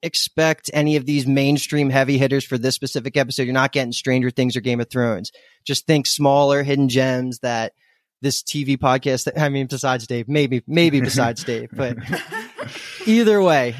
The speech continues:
uh, this is just gonna be another announcement for this specific episode. It's gonna be split into two parts. There's four of us today. It's me, Paul, Kathleen, and Dave. We're each gonna give one recommendation in each of the parts. So a total of eight recommendations split between two podcasts.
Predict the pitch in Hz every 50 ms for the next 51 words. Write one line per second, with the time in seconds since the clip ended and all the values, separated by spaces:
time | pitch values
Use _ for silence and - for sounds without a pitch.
0 | - - 165 151 147 139 135 135 131 165 165 165 170 165 190 185 - - 208 190
1 | 175 143 180 180 175 160 170 170 170 175 170 170 170 156 147 151 156 156 160 -
2 | - 160 139 123 - - - 156 143 139 143 151 143 - - 143 - - 127 135
3 | 131 143 127 120 - 139 127 - - 160 156 147 147 135 - - 165 156 127 -
4 | 139 - - - 170 151 - - 139 147 165 - - - - 127 120 - - -
5 | 151 147 147 151 147 147 147 143 - - 160 143 151 151 165 180 - _ _ _
6 | _ - - 139 139 147 147 143 151 - - - 143 139 139 139 139 - - 147
7 | 131 127 - - 151 135 127 123 120 139 127 135 143 156 151 - _ - - _
8 | - 127 - 180 175 - - 190 180 175 151 170 151 135 131 147 156 160 160 160
9 | 160 160 - 156 151 143 135 151 151 147 - 160 151 147 151 - 156 151 135 131
10 | - 160 147 - - 131 139 - - - 135 147 151 - - - - 139 135 127
11 | 120 120 - _ - 156 135 - - 165 156 147 139 131 117 120 147 139 147 160
12 | - 156 147 135 147 147 135 - 147 131 - - - 131 113 - - - 135 127
13 | - - 143 127 - 131 120 113 113 - - 90 71 - -